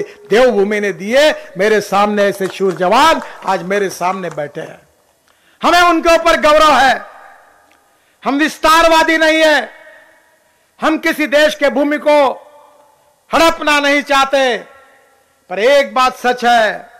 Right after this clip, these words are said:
कि दुर्बल आदमी शांति और अहिंसा प्रस्थापित नहीं कर सकता। जो सामर्थ्यवान होता है, जो ताकतवान होता है,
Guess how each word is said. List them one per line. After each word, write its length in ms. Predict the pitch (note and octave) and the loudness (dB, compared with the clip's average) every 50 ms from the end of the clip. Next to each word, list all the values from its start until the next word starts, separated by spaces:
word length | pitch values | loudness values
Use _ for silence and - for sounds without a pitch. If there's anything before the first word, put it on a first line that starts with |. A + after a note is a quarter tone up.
| - - _ _ _ _ _ _ _ _ _ _ _ _ _ _ _ | -20 -20 _ _ _ _ _ _ _ _ _ _ _ _ _ _ _
कि 80 | D#3+ D#3 | -18 -14
दुर्बल 440 | B2+ C3+ G3+ A#3 A#3 A3 A3+ G#3+ G#3+ | -6 -2 0 0 0 2 0 0 2
आदमी 360 | G#3 G#3+ G#3 - G#3 G#3+ G#3 | 0 0 -2 -4 -6 -8 -8
शांति 460 | G3+ - - F#3+ F#3+ G3 F#3+ - G3+ G3 | -8 -8 -8 -6 -6 -8 -8 -10 -8 -6
और 120 | F#3+ F3 | -6 -6
अहिंसा 380 | E3 F3 F#3 F#3+ - - F#3 F3 | -6 -8 -8 -10 -10 -8 -8 -8
प्रस्थापित 540 | F3 E3+ F3 E3 - - D#3+ D#3 - D#3 - _ | -8 -10 -14 -14 -12 -12 -14 -14 -14 -18 -20 _
नहीं 180 | E3+ D3 D3+ D3 | -20 -18 -18 -18
कर 140 | D3 C#3 - | -20 -20 -20
सकता। 400 | _ - A#2+ _ _ _ E3+ _ _ _ _ _ _ _ _ _ _ _ _ _ - - - _ _ _ - - _ _ _ - - - - | _ -20 -20 _ _ _ _ _ _ _ _ _ _ _ _ _ _ _ _ _ -20 -20 -20 _ _ _ -20 -20 _ _ _ -20 -20 -10 -4
जो 180 | F#3+ C4 D4 D4+ | 0 0 0 0
सामर्थ्यवान 760 | - D4 C#4+ D4 D#4 D#4+ E4 D#4+ D#4+ D#4 D4+ D4+ D4+ D#4 D4+ | 0 0 0 0 2 2 0 0 2 0 0 2 2 2 2
होता 240 | D4 C#4+ D4 D4+ D4 | 2 0 2 2 2
है, 140 | D4 C#4+ | 2 2
जो 140 | C#4+ C#4+ C#4 C4 | 2 2 0 0
ताकतवान 600 | - D#4 D4+ D#4+ D#4 D#4+ D#4 - D4 D4 D4 C#4+ | 2 2 0 2 2 0 0 0 2 2 2 2
होता 240 | C#4+ C#4+ C#4+ C#4+ C#4+ | 2 2 2 2 2
है, 360 | C#4+ C#4+ C4+ B3 G#3 F3 - | 4 4 4 2 2 -2 -4